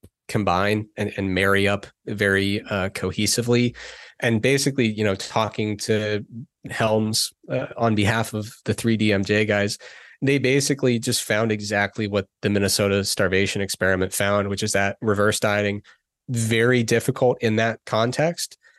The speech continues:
very unpleasant. Everyone hates it, and recovery is delayed i-, in a very major way.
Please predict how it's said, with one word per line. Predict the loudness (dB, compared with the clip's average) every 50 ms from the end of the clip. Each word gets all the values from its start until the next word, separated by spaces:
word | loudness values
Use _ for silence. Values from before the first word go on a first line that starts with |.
| _ _ _ _ _ -10
very | -8 -4 0 2 2 4 4 4 4
unpleasant. | 4 2 2 0 2 2 2 4 4 2 2 0 0 -2
Everyone | 0 2 2 2 2 2 2 2
hates | 2 0 0 0 0 0
it, | 0 0 0 0
and | -2 -2
recovery | -2 -2 -2 0 0 0 0 0 -2 -2
is | -2 -2
delayed | -2 -2 0 2 2 4 4 4 2 0 -2 -6 -6 -4
i-, | -4 -4 -2 0
in | 0 2
a | 2
very | 2 4 4 4 4
major | 4 2 2 2 0 0 -2 0
way. | 2 2 2 0 0 -4 -8